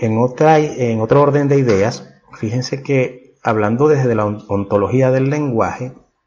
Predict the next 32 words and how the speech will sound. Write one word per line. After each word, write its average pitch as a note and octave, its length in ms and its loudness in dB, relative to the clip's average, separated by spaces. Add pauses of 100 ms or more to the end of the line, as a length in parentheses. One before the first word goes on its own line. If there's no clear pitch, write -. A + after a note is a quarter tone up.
(600)
el C3 320 2
no, A#2+ 300 2
y A2+ 80 -4
por G2+ 140 -4
eso G2+ 140 -6
es - 120 -6
importante G#2+ 840 -2
y G2 240 -8
quiero G2+ 220 -4
recalcarlo G2+ 600 -4
acá, G#2+ 340 -4 (420)
el A#2+ 220 0
no C#3 180 4
es - 180 -2
una A#2+ 140 -2
declaración A#2+ 760 -2
universal, F#2 1040 -6 (120)
o G2 140 -4
una B2+ 240 4
de G#2 80 4
las, - 200 -8 (140)
de G2 160 -8
las E2 160 -8
seis, B2+ 460 2
si - 140 -8
no F#2 100 -2
me G#2+ 80 -2
equivoco, G2 340 -2
declaraciones F#2+ 720 -4
universales, F#2+ 680 -4 (420)
que D3 160 4
entran B2 600 -4